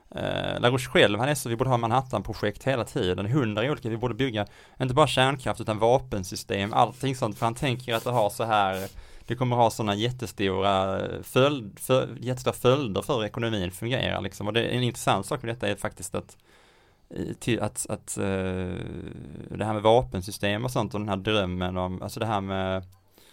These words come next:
eh, skjuta ner kärnvapenmissiler från rymden och såna saker, liksom, som LaRouche var ganska tidig med att drömma om. Det var ändå en sån sak som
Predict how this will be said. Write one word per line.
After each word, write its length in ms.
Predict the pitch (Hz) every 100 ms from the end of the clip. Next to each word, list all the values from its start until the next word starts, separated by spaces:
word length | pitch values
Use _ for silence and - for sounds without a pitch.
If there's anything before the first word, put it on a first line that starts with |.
| _ _ _ -
eh, 1200 | - - - 50 - 50 50 - - - - - -
skjuta 360 | - 104 101
ner 540 | 104 92 90 90 92 82
kärnvapenmissiler 720 | 101 98 90 95 - 95 90
från 160 | 104
rymden 440 | 107 98 87 87 101
och 60 |
såna 160 | - 101
saker, 320 | 101 104 95
liksom, 300 | 92 - 92
som 160 | 92 92
LaRouche 200 | 98 -
var 80 |
ganska 220 | 101 98 -
tidig 520 | 104 104 113 87 90
med 100 | 92
att 60 |
drömma 360 | 95 104 110 85
om. 80 | 92
Det 160 | 92
var 100 | 92
ändå 180 | 123 95
en 60 | 92
sån 160 | 98
sak 240 | 90 92 -
som 340 | 87 87 90